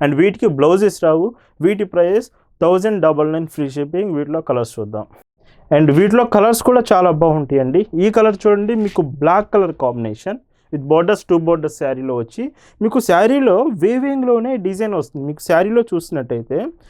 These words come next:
ట్రాన్స్పరెన్సీ చాలా తక్కువ ట్రాన్స్పరెన్సీ. With శారీలో మీకు ఏదైతే డిజైన్ ఉందో ఇదంతా కూడా వీవింగ్. So నేత శారీ తయారవుతున్నప్పుడే మీకు నేతలోనే ఈ డిజైన్ అంతా వస్తుంది. ప్రింటింగ్ అనేది ఈ శారీలో ఎక్కడ రాదండి. మొత్తం థ్రెడ్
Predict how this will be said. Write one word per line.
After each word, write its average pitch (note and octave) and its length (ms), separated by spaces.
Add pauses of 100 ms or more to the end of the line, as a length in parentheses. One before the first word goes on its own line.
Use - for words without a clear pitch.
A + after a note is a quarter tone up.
(260)
ట్రాన్స్పరెన్సీ A3+ 640 (100)
చాలా C#3+ 220 (100)
తక్కువ B2+ 300
ట్రాన్స్పరెన్సీ. C#3+ 640 (360)
With G3 200
శారీలో G#3 400
మీకు G3+ 240
ఏదైతే A3 320 (100)
డిజైన్ F3+ 340
ఉందో D#3+ 160 (120)
ఇదంతా F#3 320 (120)
కూడా A#3 140 (220)
వీవింగ్. G3 340 (240)
So F#3 80 (100)
నేత F#3 320 (500)
శారీ D#3+ 260 (100)
తయారవుతున్నప్పుడే C#3+ 880
మీకు D#3 180 (100)
నేతలోనే D3 500 (400)
ఈ C#3 40 (100)
డిజైన్ C3+ 300
అంతా B2+ 240
వస్తుంది. D#3+ 340 (160)
ప్రింటింగ్ F#3+ 420
అనేది F3 340
ఈ E3 100
శారీలో C#3+ 360
ఎక్కడ F#3 240 (120)
రాదండి. G#2 380 (420)
మొత్తం C3+ 280 (120)
థ్రెడ్ C3 200